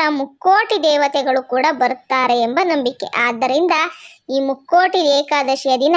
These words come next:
ಪ್ರತಿಯೊಬ್ಬರು ವಿಷ್ಣುಮೂರ್ತಿ ದೇವಾಲಯಕ್ಕೆ ಹೋಗಿ ವೈಕುಂಠ ದ್ವಾರ ದರ್ಶನ ಮಾಡಿಕೊಳ್ಬೇಕು.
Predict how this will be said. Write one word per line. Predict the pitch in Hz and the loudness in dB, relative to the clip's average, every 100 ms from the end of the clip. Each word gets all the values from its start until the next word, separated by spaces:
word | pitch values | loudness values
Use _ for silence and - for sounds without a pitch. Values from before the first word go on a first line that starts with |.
| 311 | 0
ಪ್ರತಿಯೊಬ್ಬರು | - 254 269 277 311 349 349 311 294 | 0 -2 2 2 2 2 4 2 2
ವಿಷ್ಣುಮೂರ್ತಿ | 269 - 269 269 262 262 254 | -4 -6 -6 -4 -6 -4 -4
ದೇವಾಲಯಕ್ಕೆ | 247 254 254 254 247 254 247 254 | 0 2 2 2 0 -2 -4 -2
ಹೋಗಿ | 240 254 370 359 330 359 - - - _ | 0 2 2 2 0 -2 -4 -20 -20 _
ವೈಕುಂಠ | 254 294 349 - 403 403 392 370 277 | 0 2 2 0 -2 -2 -2 -2 0
ದ್ವಾರ | 285 277 269 262 | 0 2 0 0
ದರ್ಶನ | 247 - 262 262 | 0 -2 -6 -4
ಮಾಡಿಕೊಳ್ಬೇಕು. | 247 240 247 247 240 233 233 - - | -2 -2 -2 -2 -2 -2 -6 -8 -14